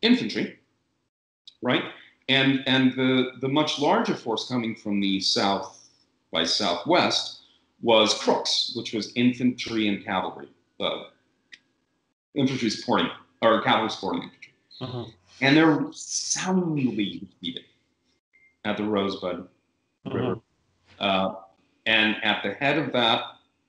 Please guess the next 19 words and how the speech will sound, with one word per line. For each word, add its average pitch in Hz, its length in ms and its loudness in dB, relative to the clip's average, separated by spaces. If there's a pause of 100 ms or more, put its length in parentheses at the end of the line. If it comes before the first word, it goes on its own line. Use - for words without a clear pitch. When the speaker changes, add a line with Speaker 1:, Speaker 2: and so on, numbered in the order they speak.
(300)
Speaker 1:
the 90 80 -14
main, 147 880 2
uh, 120 280 0
effort 113 500 -4
was 101 180 -8
generalized, 92 840 -2 (640)
to 95 60 -14
use 90 140 -10
that 87 160 -8
term, 85 260 -8 (480)
by 123 140 4
Crazy 92 320 0
Horse. - 340 -14 (1040)
Speaker 2:
Mm-hmm. 127 180 -6
Speaker 1:
Crazy 131 400 2
Horse 143 320 2 (120)
survives 135 720 2
that, 139 300 -2
the 131 240 -4